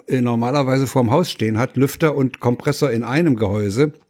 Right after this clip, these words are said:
Für uns, für unser Gebäude hier hat er vorgeschlagen, äh, den Kompre-, äh, den Kompressor dahin zu stellen, wo jetzt die Heizung steht.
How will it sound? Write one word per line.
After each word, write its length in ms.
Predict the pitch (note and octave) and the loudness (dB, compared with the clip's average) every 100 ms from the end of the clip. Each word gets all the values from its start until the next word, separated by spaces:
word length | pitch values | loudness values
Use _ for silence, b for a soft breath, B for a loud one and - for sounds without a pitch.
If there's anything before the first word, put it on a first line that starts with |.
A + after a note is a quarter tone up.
| B B B B B B B B - | B B B B B B B B -2
Für 240 | C#3+ A#2+ | 2 2
uns, 640 | - F#3+ G#3+ - - - - | 4 6 6 2 -6 -12 -6
für 120 | - | -2
unser 280 | B2+ C3+ E3 | 0 2 0
Gebäude 340 | C3 C#3 D3+ | 0 0 0
hier 180 | D3 C#3+ | 2 0
hat 160 | A#2+ C3 | -2 -4
er 180 | C#3 A#2+ | -4 -4
vorgeschlagen, 720 | C3+ C3+ B2+ - C3 A#2+ B2+ | -4 -6 -4 0 0 0 -2
äh, 240 | - B2 A2 | 0 0 0
den 260 | B2 A2+ | -2 -4
Kompre-, 480 | - A2+ - C#3 - | -2 -4 -4 -10 0
äh, 240 | A#2+ A2 | 2 2
den 180 | A2 A#2 | 2 -2
Kompressor 520 | - A2 - C3+ D3 | 0 -4 -2 -2 -2
dahin 300 | B2+ B2 C3+ | 0 2 0
zu 100 | C3 | -2
stellen, 300 | B2+ C3+ B2 | -4 0 2
wo 100 | A#2 | 4
jetzt 300 | A#2+ A#2+ - | 2 0 -4
die 80 | A#2+ | 0
Heizung 340 | C3+ F#3 - - | 0 0 -2 -6
steht. 400 | - G#2 C3+ | -6 -6 -6